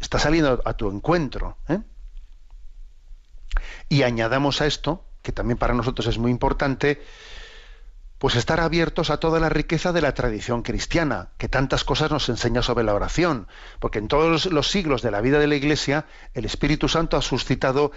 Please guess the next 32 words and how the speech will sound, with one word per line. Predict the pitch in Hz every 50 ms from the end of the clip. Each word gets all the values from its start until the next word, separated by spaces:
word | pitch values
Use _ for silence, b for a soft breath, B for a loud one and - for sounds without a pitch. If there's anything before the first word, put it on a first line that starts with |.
| B B B B B
carismas, | - 131 127 123 135 139 127 - 127 131 127 131 127 -
espiritualidades, | 135 120 - - 135 131 131 - - 139 135 131 120 127 127 123 117 131 131 123 - B B B B B B B
que | - 127
en | 131 123
su | - - 131
rica | 120 - 135 - - 147 131
diversidad, | 123 131 120 127 135 127 - - 127 131 135 131 - B B B B B B
pues | - - -
son | - 139 131 143 -
un, | - 143 143 151 - - -
un | - 185 185 170
tesoro, | - - - 95 - - - 127 120 113 98 117 - - - - - -
un | - 170 156
tesoro. | - - 101 - - - - - 117
Entonces | 117 110 - 135 120 127
es | 117
muy | 123 135 131
curioso | - 143 135 139 143 127 - - 139 151 B B B B B B B B B B -
que | - 107
nosotros | 101 104 101 - - 139 131 147 139 - 147
ahora, | 147 151 139 131 127 143 156 - -
¿eh? | - 120 135 - - - - -
absolutamente | - - 107 107 104 - - 120 120 - 139 139 139 135 123 139
ignorantes | 131 120 127 131 131 131 143 151 139 120 - - 92 90 98 -
de | - 110
toda | 107 - 135 131
esa | 127 127 127
tradición | - - 127 123 123 113 - 143 131
y | 120 -
toda | - 120
esa | 117 - 135
riqueza, | 131 131 127 120 - 151 131 - - 123 143 143